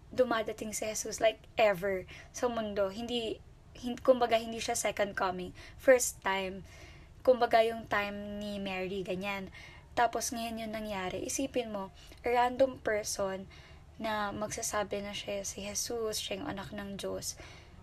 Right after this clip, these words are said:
Kumbaga, sa dami na ng tao na, um, alam yun, yung mga false gods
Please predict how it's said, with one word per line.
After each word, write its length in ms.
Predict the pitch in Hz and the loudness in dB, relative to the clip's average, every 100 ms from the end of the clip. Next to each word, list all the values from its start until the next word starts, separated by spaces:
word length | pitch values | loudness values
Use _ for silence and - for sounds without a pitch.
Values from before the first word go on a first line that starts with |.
| - | -2
Kumbaga, 480 | 277 269 269 247 247 | 2 4 6 6 4
sa 160 | 269 | 4
dami 320 | 262 262 269 269 | 4 6 6 6
na 100 | 277 | 4
ng 220 | 262 254 | 0 -2
tao 460 | - 240 226 226 220 | 0 2 2 2 0
na, 340 | 226 226 220 - - - - - - - - | -2 -4 -4 -8 -18 -20 -20 -20 -20 -4 2
um, 320 | 233 226 220 427 | 4 2 -6 4
alam 160 | 320 | 6
yun, 240 | 311 254 254 | 6 4 2
yung 80 | 254 | 0
mga 140 | 247 | 0
false 720 | - 220 214 214 214 - - - - - - - - - - 196 | 4 6 6 4 -2 -6 -8 -12 -18 -20 -20 -20 -20 -18 -12 -2
gods 720 | 202 190 202 196 - - - | 0 2 0 -2 -4 -4 -4